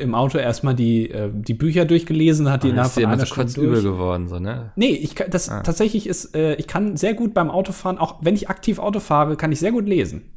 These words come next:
Speaker 1: Äh, das,
Speaker 2: Okay.
Speaker 1: äh, wird, mir wird nicht schlecht.
Speaker 2: Wenn du selbst Auto aktiv fährst, oder?
Speaker 1: Ja, kann ich,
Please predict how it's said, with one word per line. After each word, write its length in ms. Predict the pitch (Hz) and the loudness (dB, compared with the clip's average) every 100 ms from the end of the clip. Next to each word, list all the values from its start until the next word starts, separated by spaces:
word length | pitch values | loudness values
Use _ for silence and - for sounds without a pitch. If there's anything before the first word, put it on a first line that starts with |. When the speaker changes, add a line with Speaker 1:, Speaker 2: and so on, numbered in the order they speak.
| - | -6
Speaker 1:
Äh, 140 | 127 | -4
das, 100 | 117 | -2
Speaker 2:
Okay. 140 | 131 107 | -2 0
Speaker 1:
äh, 140 | 143 | 0
wird, 180 | 170 170 | -2 0
mir 180 | 156 175 | 0 0
wird 140 | 247 | 0
nicht 140 | 226 | -2
schlecht. 340 | - 214 - - - - - | 0 -2 -2 -16 -20 -20 0
Speaker 2:
Wenn 160 | 156 | 2
du 80 | 139 | 4
selbst 320 | 131 165 190 | 6 4 4
Auto 200 | 147 165 | 2 4
aktiv 440 | 143 127 - 131 - | 4 2 0 -2 2
fährst, 340 | 107 101 - | 2 4 2
oder? 160 | 107 101 - - _ | -2 -2 -8 -20 _
Speaker 1:
Ja, 180 | 330 359 | 0 0
kann 200 | - 139 | 2 -2
ich, 180 | 120 | -2